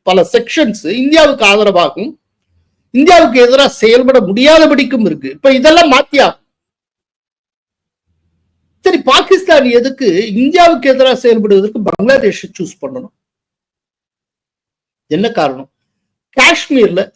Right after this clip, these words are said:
கிட்டத்தட்ட பாகிஸ்தானுடைய பணி முடிவடைந்து விட்டது.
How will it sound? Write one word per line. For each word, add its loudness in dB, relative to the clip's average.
கிட்டத்தட்ட -4
பாகிஸ்தானுடைய -2
பணி -2
முடிவடைந்து -6
விட்டது. -16